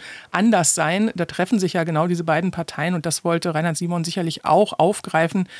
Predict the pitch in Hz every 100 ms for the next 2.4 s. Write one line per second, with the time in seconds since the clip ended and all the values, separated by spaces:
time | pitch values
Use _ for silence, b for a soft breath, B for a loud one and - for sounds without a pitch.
0 | B B B - 160 160 156 151 185 -
1 | 160 156 175 160 175 - 139 139 151 147
2 | 139 143 143